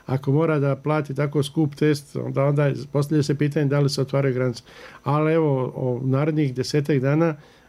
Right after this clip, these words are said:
mislim da ćemo sa našim susjednim zemljama definisati principe da bi na, da bi prvog juna mogli otvoriti bar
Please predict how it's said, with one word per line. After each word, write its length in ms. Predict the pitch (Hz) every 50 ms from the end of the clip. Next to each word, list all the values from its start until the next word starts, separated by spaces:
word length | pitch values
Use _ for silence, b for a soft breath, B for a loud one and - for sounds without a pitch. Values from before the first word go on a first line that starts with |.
| B _
mislim 300 | 143 147 143 143 151 147
da 40 | 135
ćemo 300 | 139 135 135 139 139 135
sa 140 | 139 - 151
našim 220 | 156 147 147 131
susjednim 380 | - - 147 143 147 156 143 131
zemljama 380 | 117 143 147 156 156 143 135
definisati 680 | 123 131 123 - - 151 165 165 139 165 147 139 - 135
principe 540 | - - 135 - - - 156 151 151 165 147
da 220 | 131 143 147 151
bi 200 | 147 139 135 127 B B B B B B B B -
na, 280 | 131 139 147 147 151
da 320 | - 147 143 131 135 143 143
bi 100 | 139 139
prvog 340 | 143 170 165 165 151 139 139
juna 320 | 165 170 165 156 143 - - - -
mogli 340 | 131 131 143 156 165 170 147
otvoriti 400 | 135 - 147 156 143 147 - 127
bar 280 | 117 123 - 127 131